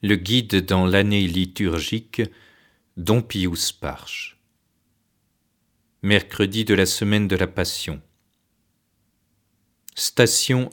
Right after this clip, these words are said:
à Saint-Marcel. Le bon pasteur donne la vie. Il exige l'obéissance.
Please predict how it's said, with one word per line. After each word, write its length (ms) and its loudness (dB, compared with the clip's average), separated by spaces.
à 100 2
Saint-Marcel. 960 -2
Le 180 2
bon 240 2
pasteur 640 4
donne 260 4
la 160 4
vie. 360 -6
Il 160 2
exige 380 0
l'obéissance. 1000 -2